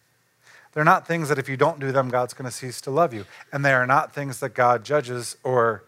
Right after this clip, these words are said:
you know, loves you in regards to. His relationship doesn't change with how well you're doing on those things. I want you to read your Bibles. I want you to say no to sin.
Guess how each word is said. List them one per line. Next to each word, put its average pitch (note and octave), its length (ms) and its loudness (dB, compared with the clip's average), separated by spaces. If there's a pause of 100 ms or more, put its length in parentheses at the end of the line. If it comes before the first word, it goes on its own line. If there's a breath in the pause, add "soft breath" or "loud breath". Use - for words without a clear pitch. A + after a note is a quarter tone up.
(420 soft breath)
you C3+ 80 -8
know, B2+ 220 -2
loves B2+ 340 2
you C#3+ 120 -6
in C3 180 -6
regards A#2+ 560 -2
to. - 180 -18 (560)
His C3+ 120 -4
relationship C#3 640 0
doesn't B2+ 300 -2
change C3 320 -6
with A2+ 120 -10
how B2 200 -2
well A#2 260 -2
you're A2+ 180 -4
doing G#2 380 -8 (360 soft breath)
on A#2 140 -6
those G#2+ 260 -8
things. - 440 -20 (1800 soft breath)
I C#3 100 4
want C#3+ 260 -4
you C#3 60 -10
to B2+ 80 -10
read B2+ 160 -10
your A2+ 80 -10
Bibles. D3 640 0 (840 soft breath)
I B2+ 100 -4
want C#3+ 300 -2
you D3 40 -8
to C3+ 60 -4
say C3+ 220 0
no C#3 160 -4
to A2+ 80 -6
sin. D#3 560 -4